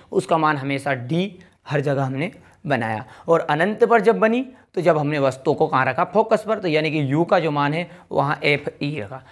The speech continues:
पर ये हर सवाल में बदल, बदलता रहा कि ये अभिदृश्यक की वजह से बनेगा तो यहाँ यूओ आ जाएगा और एफ़ओ आ जाएगा, पर नेत्रिका की वजह से बनेगा तो यूई और एफ़ई। तो आप इन सभी वीडियो में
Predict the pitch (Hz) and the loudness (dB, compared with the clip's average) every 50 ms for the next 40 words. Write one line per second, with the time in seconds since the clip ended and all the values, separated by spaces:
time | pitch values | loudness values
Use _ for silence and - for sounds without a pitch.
0 | - _ - 226 220 202 202 226 226 226 - - - - - - - - 156 170 | -16 _ 0 0 2 4 6 4 4 4 0 -12 -20 -20 -14 -4 -2 0 2 2
1 | - 165 185 165 165 170 170 151 151 143 147 147 143 156 147 165 185 180 190 160 | 2 2 2 2 2 2 2 0 0 0 -2 -2 -2 0 2 2 2 2 2 0
2 | 151 151 180 208 - - - - _ - 170 170 170 170 170 - - - - - | 0 -2 -4 -8 -10 -14 -20 -20 _ -10 -4 -2 -2 -2 -2 -6 -18 -20 -8 -4
3 | - 143 143 160 165 175 175 175 180 - 202 190 - 196 180 180 165 175 185 175 | -2 0 0 2 4 4 2 2 2 0 -2 0 2 2 0 2 2 2 0 2
4 | - 180 165 170 180 185 180 180 165 143 - - - - - 151 147 147 139 139 | 0 0 0 0 2 2 2 2 2 0 -4 -12 -14 -8 -4 0 0 2 2 2
5 | 139 151 156 160 - 165 170 180 190 185 190 196 196 202 202 202 180 165 156 151 | 2 0 0 2 4 4 6 6 6 6 4 2 2 2 2 0 0 0 -2 -4
6 | 156 160 156 156 - - _ - 180 190 202 202 202 196 196 196 190 185 185 190 | -4 -6 -8 -10 -16 -12 _ -2 0 2 2 2 0 0 -2 -4 -4 -6 -8 -12
7 | 190 _ _ _ _ _ _ _ _ _ _ _ _ - 156 147 143 - - 147 | -16 _ _ _ _ _ _ _ _ _ _ _ _ 0 0 2 2 0 -2 0
8 | 151 165 - 185 196 202 202 190 196 196 196 185 196 196 196 180 165 151 156 143 | 0 0 2 2 4 4 4 4 2 2 2 2 2 4 4 4 2 2 0 -2
9 | 147 151 165 - 160 175 196 196 151 127 - - 147 139 139 143 165 180 - - | -4 -4 -4 -4 -4 -2 -2 -2 -2 -2 0 2 2 4 4 4 4 2 0 -4
10 | - 143 139 120 - - - - _ - 208 226 - - 156 165 202 208 - 220 | -4 -4 -4 -4 -6 -12 -20 -20 _ -6 -6 -4 0 2 2 2 2 0 -2 -4
11 | 226 226 - - 202 226 226 185 165 151 165 175 170 190 208 - - | -4 -2 -2 0 0 2 2 0 2 2 2 2 2 2 0 -2 -4